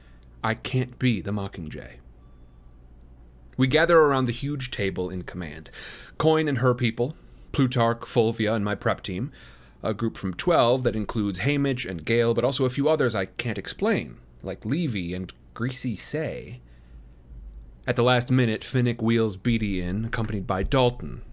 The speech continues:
the cattle expert from ten. I suppose that Coin has assembled this strange assortment of people as witnesses to my failure. However, it's Haymitch who welcomes everyone,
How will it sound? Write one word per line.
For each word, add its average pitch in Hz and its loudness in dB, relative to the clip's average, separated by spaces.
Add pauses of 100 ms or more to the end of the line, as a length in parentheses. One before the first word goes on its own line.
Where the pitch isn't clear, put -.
(140)
the - -10
cattle 107 0
expert 95 -4
from 85 -6
ten. 73 -6 (1080)
I - -8
suppose 98 0
that - -10
Coin 98 0
has 92 -2
assembled 95 0
this 95 -2
strange 113 2
assortment 113 2
of 113 -2
people 127 2
as 110 4
witnesses 123 0
to - -4
my 101 0
failure. 90 -4 (1700)
However, 104 0 (920)
it's - -6
Haymitch 143 0
who 113 -2
welcomes 110 0
everyone, 95 -2